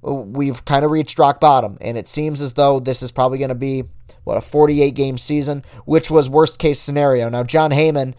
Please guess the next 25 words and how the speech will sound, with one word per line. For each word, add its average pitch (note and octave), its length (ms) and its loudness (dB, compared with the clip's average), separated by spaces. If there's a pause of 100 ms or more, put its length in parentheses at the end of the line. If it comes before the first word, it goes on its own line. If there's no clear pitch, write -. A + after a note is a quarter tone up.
(380)
tweeted D#3 360 2
yesterday C3 600 2
something C#3 320 -2
that C3 160 2
really F#3 420 4
made D3+ 260 4
me C#3+ 140 -4
mad, C3 380 2
and C3 120 0
I, B2+ 200 0
I'm C3+ 180 0
not D3+ 160 4
mad C3+ 240 4
at C3 80 0
Jon C3 200 -2
Heyman C3+ 260 -4
for C3 100 -8
tweeting C#3+ 380 -6
it. C#3+ 100 2
It's - 160 -4
just - 180 -8
the A#2 80 -6
concept C#3+ 600 -2
of C#3+ 100 2
it, D3 140 -4